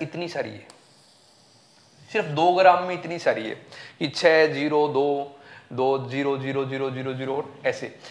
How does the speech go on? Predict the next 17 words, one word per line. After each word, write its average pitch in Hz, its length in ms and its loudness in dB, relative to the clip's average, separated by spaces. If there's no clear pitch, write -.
कि 196 80 0
भीतर 156 260 -2
वाले 185 280 4
numbers 160 440 2
या 220 80 8
एक 247 360 0
hydrogen 165 540 0
परमाणु 196 400 4
के, - 160 -6
एक 226 180 4
hydrogen 170 340 4
परमाणु 170 420 0
है, 170 80 0
उसका - 180 4
भार 151 260 0
इतना 113 260 -8
है 113 120 -16